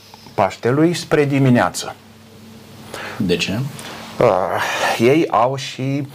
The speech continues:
Speaker 1: în nord, uh, tradiția cu focul. Și la noi se aprind câțiva, câțiva cărbuni, acolo se face foc mare, ca lumea. Ei, și când se termină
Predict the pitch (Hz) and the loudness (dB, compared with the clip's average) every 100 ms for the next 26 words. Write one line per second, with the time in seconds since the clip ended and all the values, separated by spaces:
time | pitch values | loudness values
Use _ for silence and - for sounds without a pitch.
0 | - - - - 107 104 104 123 135 135 | -16 -18 -18 -2 0 2 4 4 2 -2
1 | - - 131 117 113 104 98 104 110 110 | -12 -6 -2 2 2 0 -4 0 0 0
2 | 127 - 104 - - 127 - - - - | -2 0 -2 -4 0 0 0 -12 -12 -18
3 | _ _ - - - - - - 107 107 | _ _ -20 -20 -20 -12 -4 0 4 4
4 | 113 139 135 123 120 131 131 127 104 117 | 4 2 2 -2 0 -2 -2 -2 0 0
5 | 117 - - - - - 123 101 107 123 | 0 -4 -20 -20 -12 -2 -2 2 2 4
6 | 104 101 95 - 95 104 147 147 135 135 | 2 -2 -6 -2 0 4 4 2 0 -2
7 | - - - - - 85 - 127 175 190 | -4 -6 -16 -6 0 0 2 2 4 2
8 | 101 95 - 101 113 151 160 - 180 185 | 2 0 2 2 4 2 2 4 4 4
9 | - - - - 208 180 95 92 90 95 | -2 -12 -6 0 2 4 2 0 0 -2
10 | 98 113 110 113 165 190 78 - - - | -4 -8 -2 0 2 2 -2 -8 -16 -16
11 | - 131 127 - - - - - 170 165 | -4 -2 -2 -6 -20 -18 -4 0 0 2
12 | 185 165 165 139 127 120 135 110 87 80 | 2 4 0 2 2 2 2 4 4 2